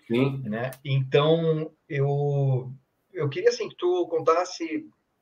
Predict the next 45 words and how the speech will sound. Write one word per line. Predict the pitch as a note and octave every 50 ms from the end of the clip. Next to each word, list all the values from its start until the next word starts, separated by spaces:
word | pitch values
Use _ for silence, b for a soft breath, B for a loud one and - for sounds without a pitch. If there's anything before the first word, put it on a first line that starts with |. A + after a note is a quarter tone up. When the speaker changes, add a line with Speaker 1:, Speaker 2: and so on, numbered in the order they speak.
| _ _ _ _ - _ _ _
Speaker 2:
é, | - B2 A#2+ -
ou | C3 A#2+ A#2+ B2+ A#2
Roberto, | G2+ G2+ A#2+ C#3+ D#3+ - -
começar | A2 A2 A2 G#2 - C3 B2+
com | - _ - A2
você, | G#2 G2+ G2+ - - D#3
talvez, | - B2 G#2+ A#2 C#3+ D#3 D#3
Roberto, | C3+ A#2+ A2+ A2 A2+ A#2+
mas | A#2+ -
contasse | C#3+ C#3+ C3+ D3+ D#3+ D#3
como | - E3+ D#3
é | F3+
que | - -
foi | - - F#3+ G3
teu | - -
primeiro | - D3 C3+ D3 D#3+ E3+
contato | - C3+ A#2 A#2 C3 C#3 D#3+ C3+ - - _ _
com, | - A#2+ A#2 A2+ A2 A2 _ B B B B B B B B B B B
com | B - B2+
esse | C3 - -
novo | B2 B2+ C3+ C3+ C3+
universo, | C3+ B2+ A2 B2 B2+ C3+ C3+ - -
porque | C#3 C#3
aquilo | D3 D3+ - F#3 F#3 F#3
que | F#3+ - G3+ F#3+
tu | F#3+ F#3
falou, | E3 - E3 C#3 C3+ C#3 E3 F3+ F3+ D3+ B2+
que | -
vocês | - A#2+ - - C3+
falaram | - D#3+ - B2+ B2
do, | C3 B2 A#2 A#2 A#2 A#2+
do | A#2 A#2+ A#2
guarda-roupa | A2+ B2+ B2 B2 B2 A#2+ B2 C3 - - -
da | A2 G#2+
Nárnia, | A2 A#2 C#3 D#3+ D#3 D3 B2
ou | A#2 A#2
do | B2 A#2+
buraco | - B2+ C3+ C#3 C#3 C#3
do | -
Speaker 1:
Sim. | - A2+ G2
Speaker 2:
coelho, | F#2+ A#2 A#2+ C#3 E3+ F3+ D#3+ - B B B B B B
você | - C3 - -
se | - - -
Speaker 1:
Sim. | G2
Speaker 2:
coloca | G#3 F3 F3 E3+ E3 - D3